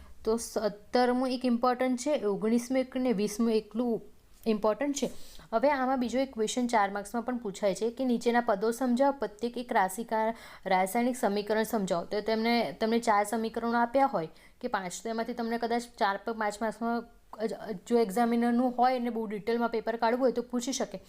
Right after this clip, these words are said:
એ ચાર ઉદાહરણો છે, એમાંથી આ કઈ અવક્ષેપણ પ્રક્રિયાનું છે, સંયોગીકરણનું છે, વિઘટનનું છે કે વિસ્થાપનનું છે, એ મને ઉદાહરણ તમે જણાવી દો. એ પણ એ પ્રશ્ન તમને કદાચ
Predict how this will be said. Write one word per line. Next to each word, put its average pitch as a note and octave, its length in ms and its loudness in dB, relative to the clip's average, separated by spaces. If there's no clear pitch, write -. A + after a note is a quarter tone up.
એ A#3 80 0
ચાર A3 300 2
ઉદાહરણો A#3 480 0
છે, C4+ 120 -4
એમાંથી A3 460 -4
આ A3 200 0
કઈ A3 260 0
અવક્ષેપણ A3+ 520 0
પ્રક્રિયાનું A#3+ 500 2
છે, B3 160 0
સંયોગીકરણનું A3+ 880 0
છે, B3 220 4
વિઘટનનું G#3+ 640 2
છે B3 320 4
કે A#3 60 -4
વિસ્થાપનનું A#3 600 2
છે, - 140 -8
એ A3+ 120 -2
મને A3+ 180 2
ઉદાહરણ G3+ 440 2
તમે G#3 340 -2
જણાવી F#3 440 2
દો. E3+ 140 -4
એ A3+ 80 2
પણ A#3+ 180 0
એ A#3+ 60 2
પ્રશ્ન A3+ 360 0
તમને A3 240 -2
કદાચ G#3+ 280 2